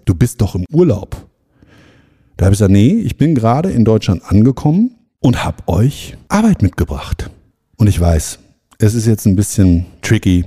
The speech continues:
das so zu erzählen, aber so hat sich's erstmal angefühlt. Ich kannte den Mann nicht und wie gesagt, nicht aus fehlender Empathie und nicht der Totenruhe und was wir da alles dann mit solchen Aussagen teilweise auch verletzen könnten. Es ist wirklich so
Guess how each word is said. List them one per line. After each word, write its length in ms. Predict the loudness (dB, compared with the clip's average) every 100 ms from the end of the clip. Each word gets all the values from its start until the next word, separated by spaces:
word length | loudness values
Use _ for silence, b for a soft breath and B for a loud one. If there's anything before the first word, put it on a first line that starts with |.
| -6
das 200 | -10 -4
so 320 | 0 0 -2 -6
zu 160 | -12
erzählen, 640 | -10 -8 -2 0 2 0 -2
aber 340 | -2 0 -2 -4 B B B B
so 160 | -2 0
hat 140 | -2
sich's 180 | -4 -6
erstmal 360 | -6 -6 -6 -2
angefühlt. 420 | -2 -4 -10 -12
Ich 140 | -8
kannte 320 | -2 0 0
den 180 | 0 2
Mann 180 | 2 2
nicht 220 | 0 -2
und 220 | -6 -4
wie 100 | -2
gesagt, 420 | -2 -2 -4 -4 0
nicht 340 | 0 -2 -8
aus 180 | -8 -4
fehlender 340 | -2 0 -2
Empathie 560 | -4 -6 -6 -4 -2 -2 B B B B B
und 180 | 0
nicht 380 | 2 0 -6 -10
der 100 | -8
Totenruhe 640 | -2 -2 0 0 0 0
und 240 | 0 -2 -4
was 160 | -6
wir 80 | -4
da 140 | -6 -6
alles 260 | -8 -8 -4
dann 220 | -4 -4
mit 120 | -8
solchen 460 | -8 -6 -4 -4 -4
Aussagen 720 | -2 0 0 -4 -4 -4 -4
teilweise 500 | -4 -4 -2 -2 -4
auch 60 | -6
verletzen 560 | -4 -2 -2 -2 -4
könnten. 480 | 0 0 2 0 -2 B B B B
Es 180 | -2 -2
ist 200 | -2 -2
wirklich 260 | 0 0 0
so 300 | 0 0